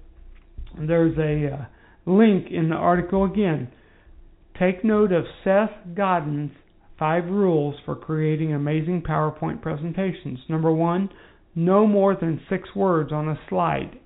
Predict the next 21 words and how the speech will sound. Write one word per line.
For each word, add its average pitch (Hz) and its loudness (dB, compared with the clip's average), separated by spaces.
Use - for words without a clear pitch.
ever. 160 -2
Number 151 -4
two, 214 2
no 180 4
cheesy 180 -4
images. 190 -2
Use 175 -4
professional 170 -6
stock 147 -4
photo 180 -2
images. - -10
Number 180 -2
three, 170 -2
no 170 2
dissolves, 190 0
spins, 185 -2
or - -6
other 202 -4
trans-, 147 -8
uh, - -6
transitions. 156 -6